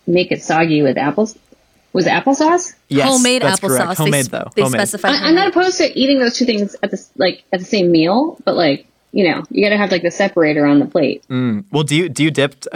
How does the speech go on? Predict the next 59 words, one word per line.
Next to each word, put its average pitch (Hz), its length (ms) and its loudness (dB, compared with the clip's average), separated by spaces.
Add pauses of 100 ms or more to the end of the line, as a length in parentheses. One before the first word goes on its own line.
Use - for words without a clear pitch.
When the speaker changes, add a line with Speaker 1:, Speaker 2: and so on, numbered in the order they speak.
Speaker 2:
'Cause 156 140 0
I've 143 200 0
never 190 200 4
understood 131 560 0
tomato 113 300 0
soup 107 200 -4
and 107 100 -6
grilled 107 200 -4
cheese. 113 180 -6
I - 140 0
Speaker 1:
No, - 160 0
Speaker 2:
don't 170 120 0
Speaker 1:
I 208 60 0
don't 208 160 2
do - 80 0
Speaker 2:
enjoy - 100 0
Speaker 1:
that. 135 140 -2
Speaker 2:
it - 60 -10
very 107 120 -6
much. - 460 -10 (160)
Speaker 3:
I 120 140 0
Speaker 2:
Mm-hmm. - 20 0
Speaker 3:
dip 101 300 -4
ketchup. 240 480 -2
Speaker 1:
I 226 140 2
have 262 180 0
my 247 80 0
grilled 226 240 0
cheese 220 300 0
and 196 80 -2
Speaker 2:
Um, 135 100 0
Speaker 1:
then 202 100 0
have 170 200 -2
my 156 180 -4
tomato 156 360 -2
soup, - 320 -6 (280)
but 151 240 -2 (320)
Speaker 2:
Yeah. 127 220 -2 (180)
Speaker 1:
like, 269 200 -2
I, - 40 -2
you, 277 140 0
Speaker 2:
As 285 140 0
we 277 60 0
Speaker 1:
otherwise 330 320 2
you 302 80 0
Speaker 2:
discussed. 285 140 0
Speaker 1:
ruin, 302 240 2
uh, - 180 -6
se-, 247 240 -2
like, - 240 -2
uh, - 340 -2 (220)
much 220 240 0
of 220 80 -2
the 208 80 -2
pleasure 202 380 0
of 185 80 -2
the 180 80 -4
grilled 185 280 0
cheese. - 360 -4